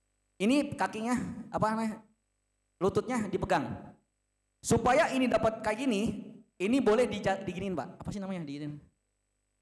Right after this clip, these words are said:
Direnggangkan. Boleh direnggangkan. Nggak harus, nggak harus gini, nggak harus diginiin, nggak. Boleh direnggangkan kayak gitu. Sami Allahu liman hamidah. Oke, di sini ada perdebatan. Di mana letak tangan kita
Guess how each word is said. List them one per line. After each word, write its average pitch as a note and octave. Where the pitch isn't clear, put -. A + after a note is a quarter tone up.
Direnggangkan. G#3
Boleh G#3
direnggangkan. F#3
Nggak G3
harus, A3
nggak G3+
harus G#3
gini, G#3+
nggak E3
harus D#3+
diginiin, F#3
nggak. -
Boleh F3
direnggangkan C#3+
kayak -
gitu. G2+
Sami D3+
Allahu D#3+
liman D3+
hamidah. B2
Oke, F3
di G3
sini -
ada A3
perdebatan. G3
Di -
mana D#4+
letak C4+
tangan G#3
kita G#3+